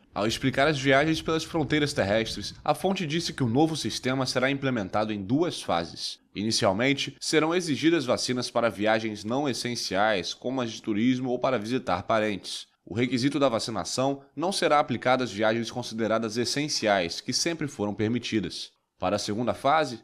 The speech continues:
a partir de janeiro de dois mil e vinte e dois, todos os viajantes deverão estar completamente vacinados, independente do caráter da viagem.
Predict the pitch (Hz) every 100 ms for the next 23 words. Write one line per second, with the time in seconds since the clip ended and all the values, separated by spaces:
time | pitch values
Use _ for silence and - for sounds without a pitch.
0 | - 131 147 139 151 120 113 104 131 117
1 | 117 98 101 92 92 85 104 107 - _
2 | _ _ 190 202 160 113 117 113 95 110
3 | 113 - 107 107 110 - 110 - - 143
4 | 135 - 101 98 - 104 104 107 95 87
5 | - - - 131 131 127 131 104 90 -
6 | 95 120 117 90 92 87 85 87 101 -
7 | -